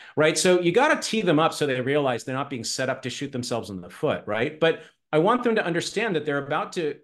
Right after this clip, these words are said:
come onto a company potentially where the culture is very honest and very authentic. And I don't expect anybody to have zero weaknesses. In fact,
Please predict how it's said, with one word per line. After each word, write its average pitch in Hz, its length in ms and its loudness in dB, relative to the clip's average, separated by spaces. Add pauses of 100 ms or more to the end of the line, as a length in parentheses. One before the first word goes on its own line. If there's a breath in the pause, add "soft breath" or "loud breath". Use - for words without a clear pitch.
(180)
come 165 320 -8
onto 156 560 -4
a 131 40 -8
company 139 500 -6
potentially 101 760 -8 (260 loud breath)
where 156 160 8
the 160 80 2
culture 185 460 0
is 190 160 0
very 147 280 2
honest 190 400 0
and 127 120 -2
very 131 200 0
authentic. 139 600 -4
And 123 180 -4
I 151 140 -4
don't 220 120 0
expect 202 380 -6
anybody 123 380 -4
to 117 100 -6
have 110 160 -8
zero 120 240 -2
weaknesses. 120 460 -6
In 120 120 -4
fact, 123 280 0